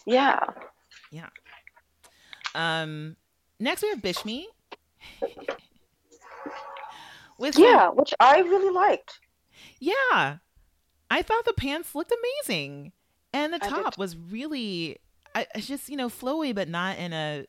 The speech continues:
Speaker 2: in a cliche way where she just has weird wings or, you know, to make this weird effect on, on the runway. I just thought it also, the neckline kind of reminded me of,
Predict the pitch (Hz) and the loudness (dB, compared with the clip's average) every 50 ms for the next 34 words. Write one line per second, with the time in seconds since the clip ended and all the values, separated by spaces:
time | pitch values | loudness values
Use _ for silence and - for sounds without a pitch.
0 | _ _ _ _ - 175 170 165 - - - - 202 196 202 196 - - 185 180 | _ _ _ _ -12 -10 -10 -10 -12 -14 -14 -10 -8 -8 -8 -8 -8 -8 -8 -8
1 | 170 165 160 151 143 143 143 160 180 202 220 214 175 165 156 151 147 131 - - | -8 -8 -8 -6 -6 -6 -6 -6 -6 -8 -8 -6 -6 -4 -4 -4 -4 -6 -10 -12
2 | - - 156 165 156 - - 147 143 143 143 143 143 - - 147 156 165 165 165 | -16 -14 -12 -12 -10 -8 -6 -6 -6 -6 -6 -10 -12 -16 -16 -12 -10 -8 -6 -8
3 | 160 - 131 139 147 151 143 143 156 175 185 190 196 196 170 156 139 139 135 135 | -8 -10 -12 -12 -10 -10 -10 -10 -10 -10 -10 -10 -10 -10 -8 -8 -8 -8 -6 -8
4 | 135 135 135 _ _ _ _ _ _ _ _ _ _ _ - - 165 160 147 - | -8 -10 -12 _ _ _ _ _ _ _ _ _ _ _ -10 -8 -6 -6 -6 -6
5 | 165 156 160 - 165 147 147 151 156 156 147 147 - - 151 147 - _ _ _ | -6 -8 -8 -8 -8 -12 -10 -8 -8 -8 -8 -8 -10 -10 -10 -10 -10 _ _ _
6 | - 143 143 139 139 139 139 135 135 - _ _ _ - 151 147 147 139 180 233 | -12 -10 -10 -10 -10 -12 -12 -14 -16 -18 _ _ _ -20 -18 -16 -12 -10 -10 -8
7 | 254 185 131 131 120 - - - 151 170 - - 160 151 147 - - _ _ _ | -8 -8 -8 -8 -10 -10 -12 -12 -12 -12 -12 -10 -10 -8 -8 -10 -12 _ _ _
8 | _ _ _ _ _ _ _ _ _ _ _ _ _ _ _ - - 202 208 214 | _ _ _ _ _ _ _ _ _ _ _ _ _ _ _ -8 -4 0 0 0
9 | 240 - 269 240 202 180 175 165 160 165 175 - - 175 151 147 139 - - 151 | 0 0 -2 -4 -4 -4 -4 -4 -4 -4 -6 -6 -8 -10 -10 -10 -10 -10 -12 -12
10 | 147 143 147 139 139 135 135 135 - - 135 139 139 135 127 127 131 135 - | -10 -10 -10 -10 -10 -10 -10 -10 -12 -14 -14 -14 -12 -12 -12 -14 -14 -18 -20